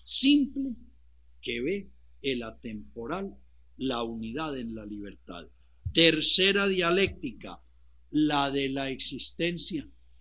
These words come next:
que es pasar de la existencia dramática a la contemplación. Ese es lo que todos vivimos.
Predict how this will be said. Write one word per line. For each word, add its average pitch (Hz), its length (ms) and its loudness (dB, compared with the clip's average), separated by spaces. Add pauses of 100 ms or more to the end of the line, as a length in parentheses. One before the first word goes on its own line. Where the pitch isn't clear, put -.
(240)
que 143 260 0
es - 180 2
pasar 165 680 -2 (420)
de 127 300 -2
la 120 200 -6
existencia 185 1120 0
dramática 196 1120 0 (120)
a 117 180 0
la 120 240 -10
contemplación. 135 1000 -10 (1400)
Ese 240 400 6
es - 240 2
lo 185 220 -2
que 147 160 -8
todos 170 560 -2
vivimos. 120 640 -8